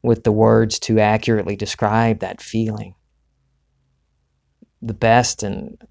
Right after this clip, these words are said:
well, the only way for you to understand is to experience it yourself.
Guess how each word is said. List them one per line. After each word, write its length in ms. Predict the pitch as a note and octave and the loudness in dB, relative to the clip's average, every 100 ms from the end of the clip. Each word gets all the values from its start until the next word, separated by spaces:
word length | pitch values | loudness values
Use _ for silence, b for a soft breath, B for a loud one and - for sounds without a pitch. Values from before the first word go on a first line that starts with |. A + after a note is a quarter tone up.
| _ _ - | _ _ 0
well, 200 | B2 B2 | 2 4
the 140 | A#2 | 6
only 260 | B2+ F3 A#2 | 6 6 4
way 400 | G2+ F2+ F2 _ _ _ _ _ _ | 2 -4 -6 _ _ _ _ _ _
for 220 | - - A#2+ | -12 -4 0
you 180 | A#2 | 0
to 140 | A2 G#2 | 0 2
understand 840 | A#2+ A2 - B2 B2 A#2+ G#2+ - _ _ _ - | 2 2 2 4 4 4 2 -4 _ _ _ -20
is 320 | - - A#2 G#2+ | -20 -12 -10 -6
to 160 | - | -2
experience 580 | A#2 A2+ - B2 B2+ A#2+ | -2 -2 -6 -2 -2 -2
it 80 | A#2+ | -4
yourself. 760 | G#2 G#2 - B2+ C#3 - - | -4 -4 -2 -2 -4 -10 -18